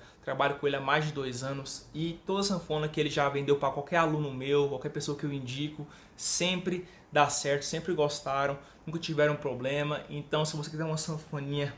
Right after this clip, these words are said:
bacana, legal, que cabe no seu bolso, com preços bacanas, tem sanfonas nacionais, italianas, tá? Você me procura aqui nos comentários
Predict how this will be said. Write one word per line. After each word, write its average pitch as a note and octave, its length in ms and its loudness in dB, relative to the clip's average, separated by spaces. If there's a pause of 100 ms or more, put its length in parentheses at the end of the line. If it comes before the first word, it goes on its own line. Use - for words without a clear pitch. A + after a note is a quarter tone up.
bacana, C#3+ 600 0
legal, C3+ 760 2 (380)
que D#3 160 -4 (160)
cabe F3 320 8
no E3 60 0
seu D3+ 220 -2
bolso, D3+ 640 -2 (120)
com D3+ 80 -6
preços D3+ 360 -4
bacanas, D3+ 560 -2
tem D3+ 100 -6
sanfonas D3+ 340 -2
nacionais, C#3+ 560 0
italianas, D3 960 0 (320)
tá? D3 340 6 (120)
Você - 120 -8
me D#3 120 0
procura E3+ 480 2
aqui E3 180 -6
nos D#3+ 140 -2
comentários D#3 600 4